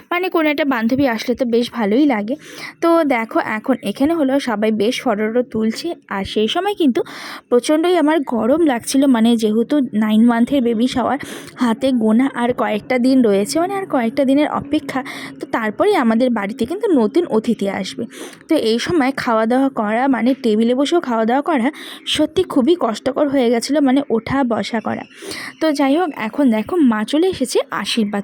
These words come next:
পর্ব, মানে, আশীর্বাদ পর্ব চলছে। তো, মানে, তোমাদের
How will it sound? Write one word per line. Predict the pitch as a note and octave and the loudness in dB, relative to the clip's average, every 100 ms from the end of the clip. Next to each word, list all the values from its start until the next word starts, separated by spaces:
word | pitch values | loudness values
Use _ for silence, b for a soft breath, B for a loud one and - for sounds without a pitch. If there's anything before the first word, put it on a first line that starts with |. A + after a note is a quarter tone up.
| - | -4
পর্ব, | A3 G#3+ B3+ B B B C4+ | -6 -8 -12 B B B 0
মানে, | C#4 | 0
আশীর্বাদ | - B3 D4+ B3+ A3+ | 0 0 2 2 2
পর্ব | G#3+ G3+ G3 | 0 2 0
চলছে। | A3 G#3+ - A3 B B B - | 0 -4 -6 -12 B B B 0
তো, | D#4 | 2
মানে, | D4+ D4 | 4 2
তোমাদের | D4 B3 A3+ | 2 2 2